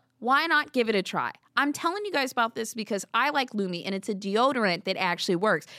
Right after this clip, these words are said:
'Cause like I said, y'all know, some of those deodorants, they don't be working. Now, you can support the show and support yourself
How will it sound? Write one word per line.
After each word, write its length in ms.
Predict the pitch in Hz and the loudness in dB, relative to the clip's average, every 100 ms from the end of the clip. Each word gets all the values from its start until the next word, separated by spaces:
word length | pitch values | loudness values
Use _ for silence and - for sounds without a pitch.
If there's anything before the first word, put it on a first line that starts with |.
| - | -16
'Cause 140 | - 170 | -4 0
like 160 | 165 | 2
I 80 | 175 | 2
said, 440 | - 349 294 233 - - | 4 4 4 2 -2 -4
y'all 240 | 180 185 | 0 2
know, 400 | 180 262 285 196 _ _ _ | 4 6 4 0 _ _ _
some 220 | - 202 190 | 0 2 4
of 20 | |
those 160 | 190 | 4
deodorants, 480 | 180 220 330 240 185 | 4 6 6 4 2
they 100 | 185 | 2
don't 160 | 190 175 | 2 2
be 80 | 185 | 4
working. 440 | 220 294 190 - _ 285 | 4 4 2 -8 _ -2
Now, 300 | 349 320 339 _ | 2 0 -2 _
you 220 | 190 226 | -6 -4
can 160 | 247 277 | -2 -4
support 380 | - - 262 240 | -4 0 0 0
the 80 | |
show 320 | 240 240 220 - | -2 0 0 0
and 160 | 220 | -6
support 340 | - 208 262 233 | -8 -4 -4 -2
yourself 560 | 214 - 311 262 233 | -4 -2 2 2 2